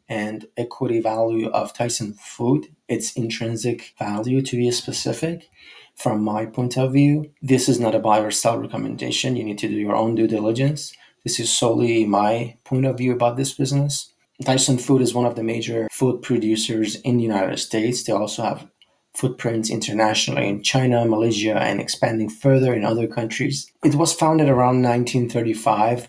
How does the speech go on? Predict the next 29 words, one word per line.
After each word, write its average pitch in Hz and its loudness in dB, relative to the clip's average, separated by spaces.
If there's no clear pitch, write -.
by 110 0
John 127 2
W. 135 0
Tyson. 147 -2
His 117 -2
grandson, 120 -2
John 117 -2
H. 131 0
Ty-, - -6
Tyson, - -2
is 107 0
the 117 -4
current 117 -2
chairman, 113 0
used 113 -2
to - -2
be 113 0
the 113 -2
C 117 0
E 110 0
O 110 0
of 107 -8
between 120 -6
two 127 -6
thousand 117 -6
to - -16
two - -6
thousand 110 -2
six, 131 -2